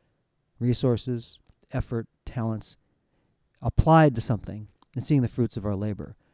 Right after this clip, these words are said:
And especially in seasons of drought, it's really important to have that guiding principle again and again. My wife's grandparents, to leave you with this thought, longtime farmers in Southern Illinois.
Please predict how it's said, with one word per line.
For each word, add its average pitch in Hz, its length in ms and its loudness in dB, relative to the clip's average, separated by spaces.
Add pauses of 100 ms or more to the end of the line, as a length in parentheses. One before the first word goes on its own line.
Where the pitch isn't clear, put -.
(260)
And 123 120 -2
especially 180 460 6
in 127 100 8
seasons 127 420 4
of 95 120 -4
drought, 98 360 -4 (880)
it's - 200 -4
really 139 480 6
important 120 460 0
to 113 80 -6
have 113 380 -2
that 104 320 -8
guiding 101 320 -8
principle 104 480 0 (160)
again 107 340 -2
and 101 140 -6
again. 101 400 -10 (520)
My 123 240 6
wife's 127 600 2 (180)
grandparents, 120 540 0
to 107 80 -6
leave 107 180 -2
you 110 80 -2
with 104 120 -4
this - 180 -12
thought, 104 260 -6
longtime 110 540 0
farmers 110 500 -4
in 95 100 -6
Southern 104 320 -4
Illinois. 107 440 -2